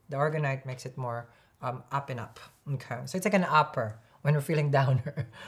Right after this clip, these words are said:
Okay, so think of it more of like a Xan-, no, Xanax is a downer, I believe. What's an upper? Tell me in the comments. Here we go. Let's begin, Gemini. Of all people, you know what's an upper. Mm-hmm. Well, I know what a grower is, so <laughs> here we go. Let's see.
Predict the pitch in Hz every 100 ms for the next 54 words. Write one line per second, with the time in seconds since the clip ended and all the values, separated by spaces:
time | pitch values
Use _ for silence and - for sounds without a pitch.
0 | - 156 139 143 180 254 277 285 233 214
1 | 208 196 180 170 135 147 135 147 147 175
2 | 196 202 180 147 135 127 113 120 120 117
3 | - - - 180 190 185 160 160 131 131
4 | 165 156 147 135 117 113 - 185 202 160
5 | 131 127 147 - 143 135 120 131 135 131
6 | 113 - - - 147 180 175 170 143 139
7 | 131 165 151 147 143 123 113 120 127 131
8 | - 117 113 180 190 190 190 190 190 202
9 | 202 208 208 - - - - - 131 170
10 | 180 180 170 147 131 123 147 175 180 131
11 | 117 113 113 113 120 117 113 113 147 180
12 | - - - 143 135 - - 170 180 175
13 | 143 131 123 143 147 - 127